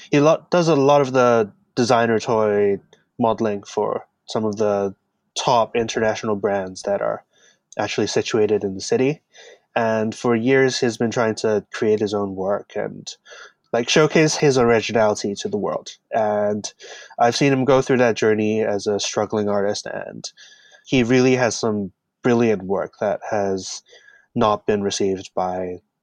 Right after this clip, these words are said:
people that he's pitched the ideas to. And,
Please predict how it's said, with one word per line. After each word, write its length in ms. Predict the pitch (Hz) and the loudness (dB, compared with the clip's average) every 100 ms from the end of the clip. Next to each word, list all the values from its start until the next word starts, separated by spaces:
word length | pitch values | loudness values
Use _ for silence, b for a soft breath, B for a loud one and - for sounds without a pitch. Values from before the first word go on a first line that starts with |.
| _ - | _ -4
people 260 | 127 135 | 0 2
that 140 | 120 113 | 2 2
he's 140 | 104 | 0
pitched 260 | - 127 - | -4 -6 0
the 120 | 117 | 0
ideas 320 | 107 160 107 | 2 2 0
to. 220 | - - - _ _ _ | -2 -10 -12 _ _ _
And, 640 | 110 104 101 101 101 - | -6 -4 -2 -4 -6 -10